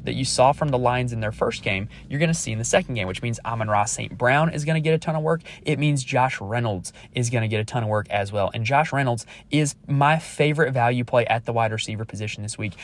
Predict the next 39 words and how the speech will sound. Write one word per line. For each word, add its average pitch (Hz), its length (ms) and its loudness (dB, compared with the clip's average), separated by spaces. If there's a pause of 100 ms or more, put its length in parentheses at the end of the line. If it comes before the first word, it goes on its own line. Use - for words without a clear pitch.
(140)
You 135 120 2
don't 165 320 4
have 175 240 4
a 147 60 6
whole 156 240 4
lot 151 180 6
of 139 60 0
wide 135 160 6
receivers 127 440 -2
down 117 320 0
at 117 120 -2
his 117 120 -4
price 113 380 -2 (300)
that 120 300 8
are 110 380 8 (120)
every 139 280 4
down 156 240 6
players 123 440 0 (280)
and 117 280 0
are 110 180 4
regularly 139 600 2
involved 120 360 4
in 113 80 -4
the 110 80 -4
offense 101 400 -2
week 117 240 -4
in 113 140 -4
and 90 160 -10
week 87 160 -8
out. 143 240 2 (140)
So - 160 -4
Josh 135 340 2
Reynolds 127 300 -2
is 127 160 -6
probably 139 520 -2
my 120 160 -2
favorite 127 640 -2
value 110 380 -2
play 95 340 -6